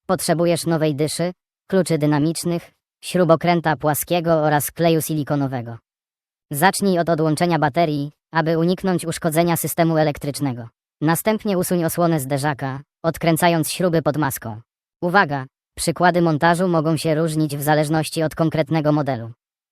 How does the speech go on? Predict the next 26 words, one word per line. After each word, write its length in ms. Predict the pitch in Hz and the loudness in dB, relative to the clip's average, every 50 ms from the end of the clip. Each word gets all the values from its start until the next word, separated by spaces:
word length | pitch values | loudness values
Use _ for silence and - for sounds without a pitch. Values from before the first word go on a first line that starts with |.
| _ _ _ _ _ _ | _ _ _ _ _ _
W 120 | 151 143 139 | -6 -2 0
modelach 460 | 170 175 160 180 208 220 214 175 160 | 0 2 4 4 4 4 2 0 0
W 140 | 151 175 165 | -2 -2 0
dwieście 340 | 156 165 190 180 - - 180 | 0 0 -2 -2 -2 -2 -2
dwadzieścia 420 | 160 170 165 160 170 - - 170 | 0 0 0 0 -2 -2 0 0
jeden 300 | 175 175 160 170 160 156 | 2 2 2 2 2 2
z 60 | 139 | 0
od 120 | 151 156 143 | -2 -2 -2
dwa 220 | 135 131 156 160 | -2 0 0 0
tysiące 420 | - 160 - 165 151 143 - 151 | 0 -2 -2 -2 -2 -2 -2 -2
ósmy 260 | 151 147 - 160 160 156 | -2 -2 -2 -2 0 0
rok 200 | 160 160 143 135 | 0 0 0 -2
do 140 | 143 143 | -4 -4
dwa 200 | 135 131 143 160 | -2 0 0 0
tysiące 400 | 147 160 - - 156 147 - 151 | 0 -2 -2 -2 -2 -2 -2 -2
dziesiąty 440 | 135 147 139 - 160 156 135 - 156 | -4 -4 -2 -2 -2 -2 -2 -2 0
rok 240 | 156 170 160 135 143 | 0 0 0 0 -2
dyszę 380 | 139 165 139 - - 165 160 143 | -2 -2 0 0 0 0 -2 0
znajdziesz 460 | 135 147 156 160 160 151 156 151 - | 0 0 0 0 0 0 -4 -4 -4
pod 220 | - 165 147 - | -2 -4 -4 -2
tubą 280 | - 160 143 160 156 151 | -2 -2 0 0 0 0
wentylacyjną 680 | 147 156 151 135 156 156 147 - 165 160 147 151 147 | 0 0 0 0 0 -2 0 0 0 0 2 0 0
zderzaka. 520 | 139 131 147 147 135 139 123 - 120 110 113 _ _ _ _ _ _ _ _ _ _ _ _ _ _ | -2 -2 -4 -4 -4 -4 -6 -8 -12 -14 -16 _ _ _ _ _ _ _ _ _ _ _ _ _ _
Odmontuj 560 | 160 160 147 180 196 208 208 196 208 202 196 | 0 0 2 2 2 2 2 2 0 0 2
zaciski 420 | 165 170 165 - 185 170 - - 170 | 2 2 0 0 -2 -4 -4 -2 0
zatrzaskujące, 840 | 156 160 - - 165 156 - - 151 156 170 165 151 - 143 143 | 0 0 0 0 -2 -2 -2 -2 0 0 0 0 -2 -2 -4 -6